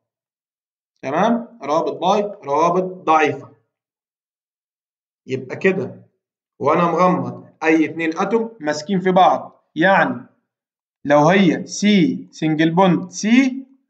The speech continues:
يبقى الرابطه دي سيجما بس، يبقى السيجما دي اساسي، ودي القويه دي اللي بتمسك الاتومز مع بعضها. طيب، لو حوالين السيجما دي اتكون حاجات تانية، تمام،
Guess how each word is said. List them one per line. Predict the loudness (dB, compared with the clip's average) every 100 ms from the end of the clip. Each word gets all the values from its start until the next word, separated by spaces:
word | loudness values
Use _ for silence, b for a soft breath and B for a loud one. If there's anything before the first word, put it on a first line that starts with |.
| _
يبقى | -10 -4
الرابطه | 2 2 2 -6
دي | -8
سيجما | -4 -2 -2
بس، | -4 -6 -14 -14
يبقى | -10 -8
السيجما | -6 2 4 6
دي | 4 0 0
اساسي، | 2 4 2 0 -10 -20 _ -4
ودي | -2
القويه | 2 4 4 4
دي | 2
اللي | 0
بتمسك | -2 -4
الاتومز | -2 -2 -2 -2
مع | 0 2
بعضها. | 4 2 0 -4 -8 -20 _ _ _ _ _
طيب، | 0 2 -2 -10 _ _ _ _
لو | 2 2
حوالين | 4 4 6 6
السيجما | 4 4 4
دي | 6 4 2 -4 -14 _ _ _ _
اتكون | -6 0 4 4
حاجات | 4 4 4 2
تانية، | 4 4 2 -6 -18 _ _ _ _ _ _ _ _ _ _ _ -2
تمام، | 2 4 4 2